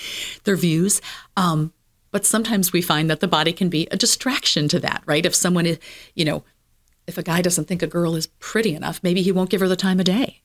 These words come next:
right? Or maybe if, um, someone is so sort of, um,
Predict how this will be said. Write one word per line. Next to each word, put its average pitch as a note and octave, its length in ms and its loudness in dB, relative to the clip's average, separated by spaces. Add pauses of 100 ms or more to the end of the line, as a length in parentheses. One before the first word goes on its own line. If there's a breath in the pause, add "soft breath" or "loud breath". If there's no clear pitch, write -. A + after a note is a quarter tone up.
right? E3+ 280 0
Or F3 120 0
maybe F3 320 2
if, D3 180 -4 (360 loud breath)
um, D#3 420 -4
someone F3 420 0
is D3+ 200 0
so D#3+ 480 2
sort D#3 240 0
of, C#3+ 200 -2 (440 soft breath)
um, D3 320 -8